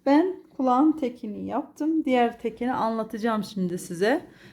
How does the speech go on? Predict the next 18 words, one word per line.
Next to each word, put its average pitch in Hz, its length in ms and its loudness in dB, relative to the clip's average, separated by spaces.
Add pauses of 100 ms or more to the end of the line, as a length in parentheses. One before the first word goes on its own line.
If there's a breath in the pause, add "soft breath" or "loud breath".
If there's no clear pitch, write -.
(180 loud breath)
Ee, 185 360 0
bir 214 120 2
başka 208 360 2
videomda 180 420 -2
anlatacağım. 269 720 2 (560 loud breath)
Böyle 262 360 6
uzun, 226 520 -2
büyük 233 280 -6
bir 247 180 -6
kulak 214 340 -2
yapacağız 175 400 -6
arkadaşlar. 185 720 -6 (140)
Gördüğünüz 185 540 -6
gibi 240 300 -4
ve 262 200 4
yine 254 460 2
onu 233 340 -4
kafanın 208 680 -4